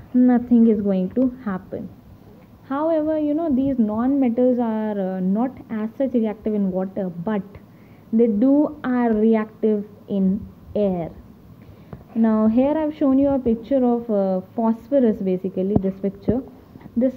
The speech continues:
phosphorus, I mean, if you will just keep it in air for a few seconds at room temperature, it will immediately catch fire. So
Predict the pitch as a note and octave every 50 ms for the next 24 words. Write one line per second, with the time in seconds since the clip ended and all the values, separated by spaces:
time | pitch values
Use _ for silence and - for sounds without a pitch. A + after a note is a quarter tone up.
0 | - - - C4+ C4 C4+ C#4+ C#4 - E4+ E4 D#4 D4+ D4+ D4+ D4+ C#4 B3+ B3+ C4
1 | B3+ B3+ B3 B3+ C4 C4 C4 B3 C4+ C4 - - - B3 B3 A#3+ B3 C4+ B3+ A#3+
2 | B3+ B3 A#3+ B3 A#3+ - A#3 A3+ A3+ A3 A3 A3 G#3+ G#3+ G#3 G#3 - A3 G#3 G3+
3 | G3+ G3 G3+ - A#3+ B3+ C4 C4 C4 B3 - - A3+ A3+ A#3 A3+ G#3 F#3 F3 -
4 | - - - - - - - - G#3 G3+ - - G3+ G3+ A#3 B3+ C4+ C#4+ C#4 C#4
5 | C4+ B3+ A#3 A3+ A3 A3 G#3 G3+ G3 G3+ - A#3 B3+ C#4 - - - - - -
6 | - - G3 A3 A#3 B3 C#4 C#4+ C#4+ - - C4 B3+ B3+ B3+ A#3+ B3+ B3+ B3 B3
7 | B3 B3 A#3+ B3 B3 A3+ G#3 G3 - - - - G3 F#3+ F#3 F#3+ F#3+ - - -
8 | - - - - - - - - - - - - - - A3 A3 G#3+ G#3 G3+ -